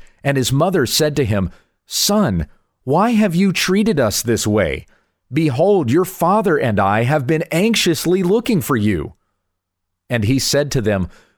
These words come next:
"Why is it that you were looking for me? Did you not know that I had to be in my father's house?"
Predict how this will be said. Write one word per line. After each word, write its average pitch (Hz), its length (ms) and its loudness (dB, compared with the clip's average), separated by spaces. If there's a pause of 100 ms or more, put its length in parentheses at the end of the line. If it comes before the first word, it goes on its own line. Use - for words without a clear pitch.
(200)
"Why 156 320 0
is 156 340 -2
it 107 220 -2
that 120 140 -2
you 139 120 2
were 165 160 2
looking 185 340 -2
for 107 160 -2
me? 80 320 -4 (680)
Did 120 260 0
you 165 180 2
not 120 440 0
know 160 380 0 (100)
that 123 180 0
I 143 180 2
had 104 420 -2
to 151 100 0
be 117 300 0
in 135 220 -4
my 107 200 0
father's 113 480 -2
house?" 95 480 -2